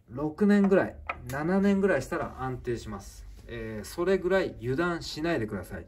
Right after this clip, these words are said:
じゃないと、五年経った後に前歯が動いた。四年経った後に前歯が動いた。本当に残念ですよね。そういう目に遭うとしたら。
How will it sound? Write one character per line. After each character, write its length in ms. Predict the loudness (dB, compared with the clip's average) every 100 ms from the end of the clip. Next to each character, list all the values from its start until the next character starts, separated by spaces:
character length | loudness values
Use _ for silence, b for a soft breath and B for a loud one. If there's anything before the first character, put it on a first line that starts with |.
| -4
じ 100 | 0
ゃ 60 |
な 120 | 0
い 100 | -2
と、 340 | 0 0 0 B B B B B -4
五 160 | -2
年 260 | -2 -2 -4
経 120 | -4
っ 120 | -4
た 140 | 0 -2
後 180 | 0 2
に 140 | 4
前 220 | 6 4
歯 120 | 4
が 20 | 2
動 260 | 0 0
い 60 | -2
た。 160 | -4 -8
四 200 | -4 -2
年 220 | -2 -2
経 180 | -4 -6
っ 40 |
た 120 | -2 -2
後 180 | 0
に 100 | 0
前 240 | 2 2 2
歯 120 | 2
が 120 | 0
動 160 | 0 -2
い 60 |
た。 160 | -4 -12 -14 -20 b b b b b b
本 240 | -2 0 0
当 160 | -2 -2
に 80 | 4
残 220 | 4 6
念 160 | 4
で 80 | 2
す 100 | -2
よ 100 | -4
ね。 200 | -4 -6 -4
そ 180 | 0 2
う 60 |
い 60 | 2
う 60 |
目 140 | 0 0
に 140 | 0
遭 240 | -2 -2 -4
う 40 |
と 140 | -6
し 80 | -8
た 100 | -6
ら。 140 | -6